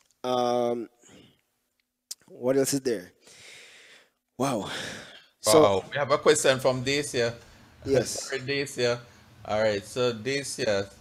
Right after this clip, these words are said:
Speaker 2: is asking, "Is your keyboard connected to your laptop?" That's part one of the questions. And how do you do that?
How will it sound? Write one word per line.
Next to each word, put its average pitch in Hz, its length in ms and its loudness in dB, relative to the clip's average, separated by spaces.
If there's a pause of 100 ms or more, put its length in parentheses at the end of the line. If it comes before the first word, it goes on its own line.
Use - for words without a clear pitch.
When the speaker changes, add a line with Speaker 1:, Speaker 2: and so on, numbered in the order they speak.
Speaker 2:
is 117 180 -10
asking, 135 520 -2
"Is 131 180 -6
your 143 140 -2
keyboard 151 500 -4
connected 135 520 -6
to 131 100 -10
your 117 180 0
laptop?" 110 640 -2
That's 104 160 -4
part 113 320 -2
one 107 160 -2
of 98 100 -4
the 101 80 -6
questions. 87 600 -10 (240)
And 92 160 -4
how 127 240 2
do 117 100 -2
you 101 160 -2
do 95 280 -6
that? 85 220 -6